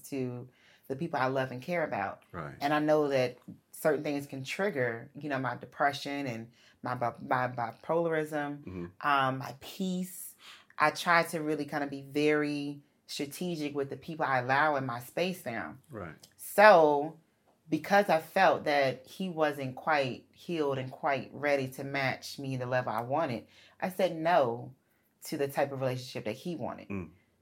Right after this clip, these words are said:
Speaker 1: because I knew that it was going to eventually break me.
Speaker 2: That's smart. You have to watch out for yourself.
Speaker 1: Yeah. So
Speaker 2: Which is something you learned from the first
Speaker 1: That's what I
Speaker 2: marriage.
Speaker 1: learned.
Speaker 2: Yeah.
Speaker 1: See?
Speaker 2: Yeah,
Speaker 1: That,
Speaker 2: yeah.
Speaker 1: that healing part. Like, you don't never
Speaker 2: Absolutely.
Speaker 1: know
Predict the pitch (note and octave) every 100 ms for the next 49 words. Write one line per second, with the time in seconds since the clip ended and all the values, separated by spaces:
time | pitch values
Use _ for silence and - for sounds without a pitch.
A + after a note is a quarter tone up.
0 | _ - C#3 D3 C3+ C#3 D3 C3+ B2+ B2+
1 | C3 C#3 B2+ B2+ A#2+ B2+ B2+ B2 A#2+ A2+
2 | G2 - C3+ G2+ - _ _ _ _ _
3 | _ - - - B2 A2 D#2 G2 G2+ G2+
4 | F2+ F2 - E2 F2 A2+ D3 C#3+ C#3+ C3
5 | A2+ - - - - - D3 C#3 B2 B2
6 | A#2 A2 A2+ A2+ G#2 F#2+ G2+ G2 D3 B2+
7 | - - C3 G2 G2+ A#2+ C3 D3+ F3+ B2+
8 | A2 A#2+ F2+ D#2+ F3+ B3+ C4 - - G2
9 | D3+ D#3 F#3+ G#3 C#4+ F4+ F#4+ D#4 A3 D3
10 | D#3+ F3 A3+ D4 D#4 D#4 D4+ D4+ E4 E4+